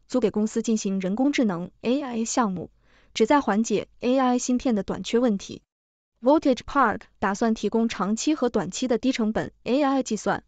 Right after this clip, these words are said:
并在德克萨斯州、弗吉尼亚州和华盛顿州建立英伟达芯片集群。该组织计划在二月份前完全部署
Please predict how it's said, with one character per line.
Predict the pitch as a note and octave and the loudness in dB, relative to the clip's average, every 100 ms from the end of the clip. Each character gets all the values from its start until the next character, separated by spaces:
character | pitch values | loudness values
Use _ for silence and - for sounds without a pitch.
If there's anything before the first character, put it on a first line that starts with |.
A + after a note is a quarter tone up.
| _ _ _ _ | _ _ _ _
并 | - C4 | 0 4
在 | C4 A3+ | 4 4
德 | G#3 | 2
克 | A3 | 0
萨 | C4 B3 | 2 0
斯 | - B3+ | 0 0
州、 | C4+ C#4+ - _ | 2 2 -2 _
弗 | - A#3 | -4 -2
吉 | C4 | 2
尼 | B3+ B3 | 2 4
亚 | C#4 G#3 | 2 2
州 | F#3+ F#3 - _ | 0 -2 -6 _
和 | - G#3 | -4 -2
华 | G3+ | 0
盛 | G#3 C4 | 0 2
顿 | B3 G#3+ | 2 4
州 | B3 C4 _ - | 4 2 _ -2
建 | B3 | 0
立 | G#3 F#3 | 2 0
英 | B3+ C4+ | 0 2
伟 | F3 | 2
达 | - F#3+ | -2 -4
芯 | A3+ | -2
片 | A#3+ A#3+ G3 | 0 0 -2
集 | F#3+ | -6
群。 | - - A3 - _ _ _ _ - | -6 -6 -8 -16 _ _ _ _ -2
该 | D4 D4+ | 0 2
组 | A3+ F3+ | 0 -2
织 | G3+ | -2
计 | B3+ A3+ | 0 0
划 | A3 F#3+ - _ | 0 -2 -4 _
在 | B3+ | -2
二 | A#3+ C#4 | 2 4
月 | B3+ | 4
份 | A3+ A3 | 4 0
前 | G#3 G3 F#3 A3 | 0 -2 -4 -4
完 | G#3+ G#3+ | 0 0
全 | C4+ A#3+ A#3 | 2 2 2
部 | A#3+ | 0
署 | - E3 | -2 -4